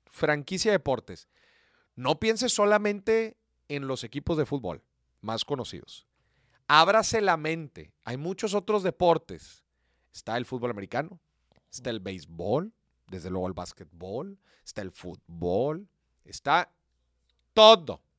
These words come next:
Dele una pensada, ¿cuál cree que usted son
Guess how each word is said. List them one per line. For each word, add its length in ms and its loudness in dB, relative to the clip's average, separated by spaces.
Dele 400 6
una 200 0
pensada, 640 0
¿cuál 400 6
cree 240 4
que 100 -10
usted 360 -2
son 540 -2